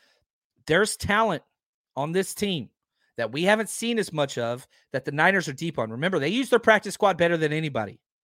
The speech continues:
Kevin Givens was one of those guys. Kevin Givens was one of those guys. Undrafted free agent. He was one of those guys. The defensive tackle depth,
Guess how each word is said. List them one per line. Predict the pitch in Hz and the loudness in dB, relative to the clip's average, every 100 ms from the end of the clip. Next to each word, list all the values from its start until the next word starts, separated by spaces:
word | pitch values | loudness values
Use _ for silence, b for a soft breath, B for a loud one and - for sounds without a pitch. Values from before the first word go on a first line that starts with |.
| _ _ _ _ _ _ | _ _ _ _ _ _
Kevin | - 185 196 | 2 2 4
Givens | 208 214 190 | 4 4 2
was | 151 | -4
one | 151 139 | -4 -4
of | 120 | -4
those | 110 | -8
guys. | - 98 101 - _ _ _ _ _ _ _ _ _ _ | -8 -12 -12 -20 _ _ _ _ _ _ _ _ _ _
Kevin | - 185 185 | 2 2 4
Givens | 180 220 214 - | 4 4 4 -2
was | 143 | -4
one | 147 | -4
of | 135 | -4
those | 120 110 | -6 -8
guys. | - 98 - - | -10 -12 -12 -6
Undrafted | 180 214 214 208 208 | 0 4 4 4 -2
free | 220 214 | -2 2
agent. | 226 226 120 - _ _ _ _ | 2 0 -6 -10 _ _ _ _
He | 160 254 | -2 2
was | 247 185 | 4 4
one | 180 156 | 0 -2
of | |
those | 131 113 | -2 -4
guys. | - 104 - - _ _ _ _ _ _ _ _ _ _ _ _ _ _ - | -6 -8 -10 -20 _ _ _ _ _ _ _ _ _ _ _ _ _ _ -8
The | 170 | -2
defensive | 269 330 370 190 | 0 0 -4 -8
tackle | - 170 165 143 | 0 0 0 -4
depth, | 131 123 107 _ | -4 -4 -6 _